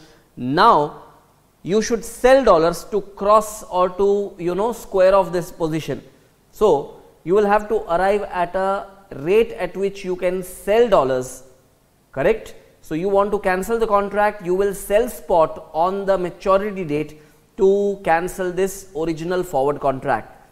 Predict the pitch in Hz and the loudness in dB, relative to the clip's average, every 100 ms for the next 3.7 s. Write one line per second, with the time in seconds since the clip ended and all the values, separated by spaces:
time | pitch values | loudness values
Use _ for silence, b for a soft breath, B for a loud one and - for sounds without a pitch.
0 | _ _ 180 196 214 - 214 202 233 226 | _ _ 2 4 4 2 -2 0 -2 -2
1 | - B B B - 165 170 - - 226 | -12 B B B -8 -6 -6 -10 2 2
2 | 226 185 208 214 226 226 214 202 202 196 | 4 2 2 6 6 6 2 -2 -2 -2
3 | 190 202 202 - 185 190 | -2 -4 -4 0 0 0